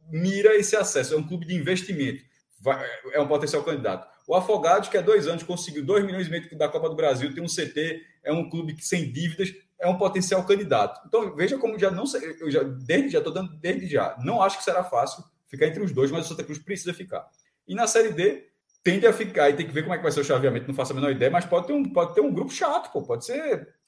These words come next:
você pode ficar no grupo do América de Natal, de, de, de, outro, de outros times que tem camisa também, e pegar chave-, pode pegar o Caxias, lá na frente, Caxias que foi eliminado agora. Enfim,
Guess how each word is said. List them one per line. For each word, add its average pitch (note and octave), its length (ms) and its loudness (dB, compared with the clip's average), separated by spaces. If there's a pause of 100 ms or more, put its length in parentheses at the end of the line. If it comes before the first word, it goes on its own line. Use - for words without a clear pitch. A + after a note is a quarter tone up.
(140)
você E3 160 -8
pode F3 180 -2
ficar D#3+ 100 0
no F3+ 60 -4
grupo D#3+ 140 -10
do D3+ 60 2
América A#2+ 220 0
de C#3+ 60 0
Natal, E3+ 540 2 (380)
de, C3 340 -2
de, C#3 260 0
de, B2+ 120 0
outro, C3 240 -2
de B2+ 120 -2
outros C3+ 260 0
times D3+ 200 -4
que - 120 -18
tem B2+ 160 -4
camisa C#3+ 340 2
também, D#3+ 440 -2 (300)
e C#3 80 -4
pegar C#3+ 280 6
chave-, D#3+ 300 4
pode D#3 200 4
pegar D3+ 140 6
o D3+ 80 6
Caxias, F3 520 2
lá E3 120 2
na F#3+ 120 2
frente, D#3+ 260 -4
Caxias C#3 260 0
que - 80 -16
foi D3+ 100 -2
eliminado C#3 280 0
agora. A#2+ 420 2 (400)
Enfim, C#3+ 460 -4